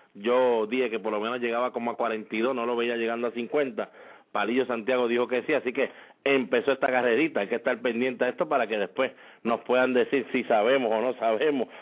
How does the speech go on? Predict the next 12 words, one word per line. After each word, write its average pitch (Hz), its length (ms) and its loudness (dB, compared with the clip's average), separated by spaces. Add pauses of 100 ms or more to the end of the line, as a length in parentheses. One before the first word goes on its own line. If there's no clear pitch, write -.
o 160 120 2
quién 165 260 -2
sabe 156 240 4
más, 156 160 0
quién 139 220 -4
sabe 147 260 2
menos, 151 300 0 (200)
o 135 140 0
por 139 140 4
lo 135 120 6
menos 143 320 2 (320)
disfrutar 143 680 0